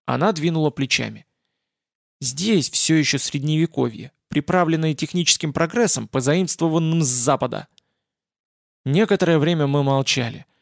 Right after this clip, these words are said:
Она иногда прикладывала к глазам окуляры бинокля,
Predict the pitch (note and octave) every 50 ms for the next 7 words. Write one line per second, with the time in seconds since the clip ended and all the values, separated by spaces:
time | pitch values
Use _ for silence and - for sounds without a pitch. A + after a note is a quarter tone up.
0 | _ _ _ _ _ - C#3 C3+ C#3+ D#3+ E3 D#3+ D3+ D3+ D3 C#3+ D3 D3 - -
1 | C#3 - - C#3+ D3 C#3+ C3+ B2 C3 C3 C3 A#2+ A#2 A#2+ C3+ C3+ C3+ B2+ C3+ F3+
2 | F3 D3+ C#3 B2+ - C3 B2 C3+ C#3 C3+ C3+ B2+ A#2+ C#3 E3+ G#3+ A3+ F#3 - -
3 | - C#3